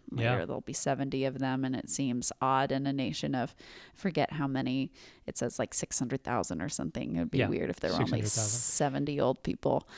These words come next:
Speaker 1: Right.
Speaker 2: Um, <laughs> those numbers are a bit off. And so I can get behind either. I'm not mad at Rashi for,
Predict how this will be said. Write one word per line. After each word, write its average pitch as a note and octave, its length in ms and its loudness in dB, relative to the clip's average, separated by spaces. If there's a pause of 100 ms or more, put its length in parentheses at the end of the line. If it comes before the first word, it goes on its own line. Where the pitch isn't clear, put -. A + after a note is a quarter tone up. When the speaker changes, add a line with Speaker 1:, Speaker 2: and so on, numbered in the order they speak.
Speaker 1:
Right. A2+ 220 0 (160)
Speaker 2:
Um, E3+ 480 6 (160)
<laughs> - 140 0
those E3+ 200 8
numbers D#3 440 6
are C#3+ 100 8
a D3 60 6
bit D#3+ 340 6
off. C3 340 4 (320)
And A3+ 200 10
so A3+ 340 12
I - 160 10
can D4+ 200 8
get D4+ 120 10
behind G3 320 8
either. E3+ 380 10
I'm G3 160 6
not E3+ 180 6
mad D#3+ 320 8
at - 100 6
Rashi E3 440 6
for, D3+ 440 2